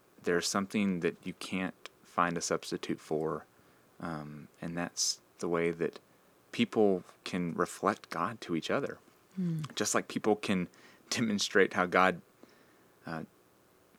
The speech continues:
Speaker 1: or can demonstrate the ways that people have been hurt by the church, and
Speaker 2: Mm.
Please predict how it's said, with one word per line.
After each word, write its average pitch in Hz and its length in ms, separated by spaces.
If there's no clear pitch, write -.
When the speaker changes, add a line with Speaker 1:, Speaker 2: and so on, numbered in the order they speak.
Speaker 1:
or 90 260
can 104 160
demonstrate 107 560
the 101 80
ways 95 240
that - 80
people 90 240
have 82 80
been 87 100
hurt - 400
by 95 100
the 80 100
church, - 420
and 92 160
Speaker 2:
Mm. 135 40